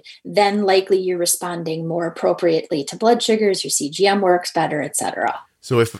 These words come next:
Speaker 2: it's hot out, I might see, um, an advanced use of the insulin. The insulin might work more efficiently, more,
Speaker 1: Correct.
Speaker 2: more so than I normally see. But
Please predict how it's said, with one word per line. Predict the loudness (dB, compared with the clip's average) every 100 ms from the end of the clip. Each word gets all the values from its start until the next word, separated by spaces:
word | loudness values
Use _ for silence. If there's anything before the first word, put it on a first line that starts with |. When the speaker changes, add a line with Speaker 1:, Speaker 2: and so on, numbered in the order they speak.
| -4
Speaker 2:
it's | -4 -4
hot | -2 2 4
out, | 2 -2 -6 _ _ _ _
I | -2
might | 2 2 0
see, | -4 0 0 0 -4 _ _ -2
um, | -2 -2 -8 -14 _ _
an | -2
advanced | -2 0 2 2 0 -8 _ _ _
use | -16 -4 -2 -2 -4
of | -4
the | -2
insulin. | -2 -4 -6 -6
The |
insulin | -4 -2
might | -2 -2 -2
work | -4 -2
more | -2 -4
efficiently, | -4 -4 -2 -2 -8 -8 -10 -12 -16 _ _ 0
more, | 2
Speaker 1:
Correct. | 4 0
Speaker 2:
more | -2
so | 0 -2
than | -2 -2
I | -2
normally | -2 -4 -4 -8
see. | -8 -6 -6 -8 -16 _ _ _ _ 0
But | 2 2 -2